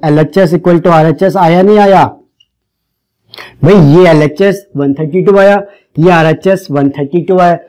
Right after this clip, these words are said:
तो यहाँ पे आप क्या देख रहे हो कि यहाँ पे एक equality आ रही है, ठीक है ना।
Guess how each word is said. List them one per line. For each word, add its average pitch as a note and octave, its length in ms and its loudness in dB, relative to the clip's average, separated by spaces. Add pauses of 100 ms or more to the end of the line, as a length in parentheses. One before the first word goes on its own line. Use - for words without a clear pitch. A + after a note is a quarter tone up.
(180)
तो F#3 80 2
यहाँ E3+ 140 2
पे G3+ 100 -2
आप - 160 -4
क्या G3 140 0
देख F#3+ 240 0
रहे G3 100 2
हो D#3 100 0 (520)
कि A3 60 0
यहाँ E3+ 260 2
पे A#3 120 0 (160)
एक - 220 -4
equality F#3 720 0
आ E3+ 160 2
रही D3 200 -4
है, B2+ 140 -4 (220)
ठीक G3 100 -4
है B3+ 60 4
ना। C4 220 -2